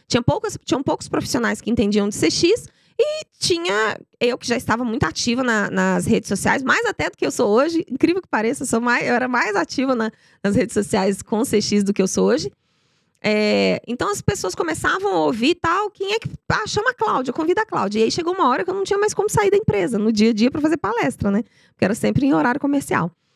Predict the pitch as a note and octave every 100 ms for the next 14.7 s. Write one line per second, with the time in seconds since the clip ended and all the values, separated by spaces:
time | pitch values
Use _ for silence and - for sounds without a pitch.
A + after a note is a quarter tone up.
0 | _ _ _ _ _ - C#4 C#4 F4 D#4
1 | D#4+ D4 C#4 C#4+ C#4+ C#4 C#4 - E3 D3+
2 | - - - _ - F3 G#3 A3 - -
3 | - G3+ G3 A3 A3 - G#3 F#3+ G3 G#3+
4 | A3 A#3 - A3 C4 _ B3+ - A3+ A3+
5 | C#4+ - _ _ _ _ _ _ _ -
6 | G3 F3+ F3+ G#3 A#3 A#3 G#3 G3+ B3 A#3
7 | G#3 A3 A#3 B3 G3+ F#3 A#3 A#3+ F3+ -
8 | _ _ _ - F3 - G#3+ G3+ G#3 F#3+
9 | F#3+ F#3 F3 - - F3+ F3 - F#3+ G3
10 | - G3 G3 A3 G#3+ G3+ G#3 G3 G3+ G#3+
11 | G#3+ G3 - F#3 - - - - F3+ -
12 | F#3 G#3 G3+ G#3 G#3 A#3 A3+ A#3 A3 B3
13 | D4 D#4+ - B3 D4 A#3 B3+ C4 C#4+ D4
14 | D4 A3+ A#3+ - F4 G3 -